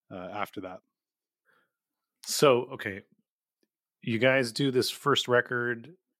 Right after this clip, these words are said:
Speaker 2: um, or, or it's re-released by, uh, Fueled by Ramen. Uh, you hit the road,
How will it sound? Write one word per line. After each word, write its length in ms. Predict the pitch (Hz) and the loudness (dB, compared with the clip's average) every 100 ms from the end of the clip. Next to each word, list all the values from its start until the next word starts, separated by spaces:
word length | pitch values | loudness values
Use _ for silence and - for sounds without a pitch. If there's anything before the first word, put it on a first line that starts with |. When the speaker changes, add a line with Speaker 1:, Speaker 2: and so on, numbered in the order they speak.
| - | 0
Speaker 2:
um, 320 | 107 98 107 | 2 0 -4
or, 120 | 123 | -8
or 200 | 120 117 | -4 -2
it's 160 | 113 - | -2 -4
re-released 880 | 117 147 147 123 117 107 101 - - _ | 0 2 2 0 0 -2 -2 -6 -10 _
by, 440 | - 107 101 98 95 _ _ _ _ | 0 2 2 -2 -8 _ _ _ _
uh, 180 | 123 90 | -8 -8
Fueled 240 | - 117 107 | -6 -4 -2
by 80 | |
Ramen. 460 | 101 95 92 95 98 _ _ _ _ _ _ - | -2 -4 -8 -12 -16 _ _ _ _ _ _ -10
Uh, 240 | 98 90 90 | -8 -8 -8
you 120 | 95 | -4
hit 180 | 120 120 | -2 0
the 80 | |
road, 500 | 110 104 104 104 95 | 0 0 -2 -4 -10